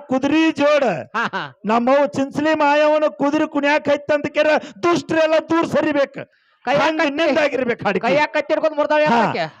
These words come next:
Speaker 1: ಹಂಗ ಕಿತ್ತೂರು ರಾಣಿ ಚೆನ್ನಮ್ಮನಂಗ ನಿಂದಾಗಬೇಕು, ಕ್ರಾಂತಿವೀರ ಸಂಗೊಳ್ಳಿ ರಾಯಣ್ಣಂಗ ನಿಂದಾಗಬೇಕು ಕವಿ ಹಾಡಿಕೆ.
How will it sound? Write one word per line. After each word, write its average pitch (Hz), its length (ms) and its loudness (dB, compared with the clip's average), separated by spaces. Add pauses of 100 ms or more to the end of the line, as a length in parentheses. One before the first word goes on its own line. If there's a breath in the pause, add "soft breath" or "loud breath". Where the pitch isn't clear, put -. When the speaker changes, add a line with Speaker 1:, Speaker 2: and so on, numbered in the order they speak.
(120)
Speaker 1:
ಹಂಗ 233 240 0
ಕಿತ್ತೂರು 214 520 -2
ರಾಣಿ 202 220 2
ಚೆನ್ನಮ್ಮನಂಗ 220 640 -2
ನಿಂದಾಗಬೇಕು, 208 720 0
ಕ್ರಾಂತಿವೀರ 214 560 -2
ಸಂಗೊಳ್ಳಿ 220 460 0
ರಾಯಣ್ಣಂಗ 196 400 0
ನಿಂದಾಗಬೇಕು 202 560 -2
ಕವಿ 214 200 0
ಹಾಡಿಕೆ. 196 400 0